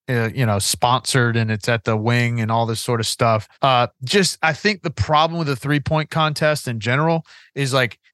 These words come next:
they try to give it, like, some creative rules, but unless a guy just gets hot and goes lights out,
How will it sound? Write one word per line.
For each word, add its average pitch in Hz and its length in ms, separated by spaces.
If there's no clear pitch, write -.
they 143 120
try 170 400
to 208 80
give 180 180
it, 165 120
like, 143 160
some 135 160
creative 147 480
rules, 147 380
but 135 180
unless 143 420
a 226 80
guy 135 320
just 127 300
gets 117 220
hot 127 340
and 135 100
goes 110 220
lights 110 460
out, 117 260